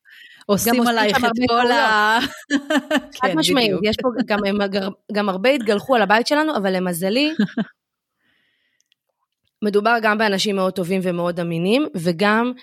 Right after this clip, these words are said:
Speaker 2: אה, מי שזה היה הפרויקט שלו, כאילו זה היה הפרויקט הראשון שלו כעצמאי, אבל הוא, הוא היה מנהל בנייה בארץ, וגם פה באי הוא ניהל בנייה של המון דברים, פשוט ב-, בתור שכיר.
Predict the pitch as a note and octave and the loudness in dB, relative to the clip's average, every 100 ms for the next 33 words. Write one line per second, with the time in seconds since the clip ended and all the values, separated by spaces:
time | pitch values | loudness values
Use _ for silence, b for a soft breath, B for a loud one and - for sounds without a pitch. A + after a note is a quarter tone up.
0 | B B B B - F#3+ F#3 F3+ F#3+ A3+ | B B B B -8 -2 2 2 2 0
1 | C#4 A#3+ F#3+ E3+ F#3 G#3+ A3 G3 G#3+ - | 2 2 0 0 2 0 0 -2 -2 0
2 | C4 A3 - - G#3 G#3 A#3+ A3+ A3+ G3+ | -2 -2 -4 -6 0 0 2 0 0 0
3 | G3+ G#3 G#3+ F#3 F3 E3 G3 B3 B3+ F#3 | 0 0 0 0 -4 -4 -2 0 0 0
4 | F3 E3+ F3 F3 F#3+ F#3 F3 E3 B B | -2 -2 -4 -4 0 2 2 0 B B
5 | B G3+ G3+ A3 G#3+ G3+ G3 G3 F#3+ F#3 | B 0 2 4 4 4 2 2 2 2
6 | F#3+ C4 D4 C#4 A#3+ F#3 F#3 A3+ A3+ A3+ | 0 2 2 2 -2 -2 -2 -2 0 0
7 | G#3 B3+ C4+ A#3 G#3+ G#3+ F#3 G3+ G3+ G3+ | 0 0 2 2 4 2 0 0 0 0
8 | F#3 G3 F#3+ G3 G#3 F#3 G3+ - E3+ F#3 | 0 0 0 0 0 -2 -4 -4 -10 -10
9 | _ - F#3 G#3+ - G#3 G#3+ F3 | _ -6 0 0 0 0 0 0